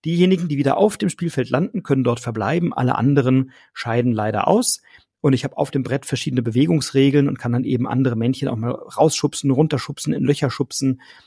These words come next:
vom Spielfeld schubsen, äh, Kämpfe gegen die gewinnen oder Plättchen in die Luft schmeißen oder den Eliminator bewegen, sodass ich bestimmte Plättchen dann, ähm, ja, zum, äh, vom Spielplan nehmen kann, wenn ich dann,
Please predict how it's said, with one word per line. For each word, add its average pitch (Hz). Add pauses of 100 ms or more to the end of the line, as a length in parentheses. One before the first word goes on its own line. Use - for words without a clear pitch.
vom 156
Spielfeld 156
schubsen, 135
äh, 127
Kämpfe 156
gegen 127
die 123
gewinnen 127
oder 131
Plättchen -
in -
die 127
Luft 139
schmeißen 131
oder 123 (420)
den 143
Eliminator 139
bewegen, 127
sodass 120
ich 117
bestimmte 127
Plättchen 135 (400)
dann, 127
ähm, 120 (180)
ja, 113 (180)
zum, 131
äh, -
vom -
Spielplan 139
nehmen 135
kann, 131
wenn 127
ich 120
dann, 123